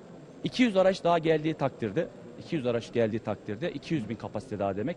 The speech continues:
dört yüz elli bin kapasite. Biz bunu kesinlikle kabul edebileceğimiz bir şey değil. Ha, Antalya'da beş yüz bin,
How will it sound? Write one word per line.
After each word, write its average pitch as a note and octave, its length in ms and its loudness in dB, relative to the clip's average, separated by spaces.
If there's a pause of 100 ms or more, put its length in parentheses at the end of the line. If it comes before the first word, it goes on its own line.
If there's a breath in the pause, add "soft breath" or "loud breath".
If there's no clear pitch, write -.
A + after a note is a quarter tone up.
(120)
dört A#2+ 220 2
yüz - 100 -12
elli G#2+ 240 -2
bin F#2 80 -6
kapasite. F#2 560 -6 (460 loud breath)
Biz F3 220 0 (200)
bunu E3 160 2
kesinlikle E3+ 540 -4 (200)
kabul E3 220 2
edebileceğimiz B2 520 0
bir - 60 -14
şey A#2+ 200 -4
değil. F2+ 160 -2 (400 loud breath)
Ha, E3 240 4 (360)
Antalya'da D3 540 2 (340)
beş F3 200 2
yüz B2 180 -6
bin, E2+ 100 -6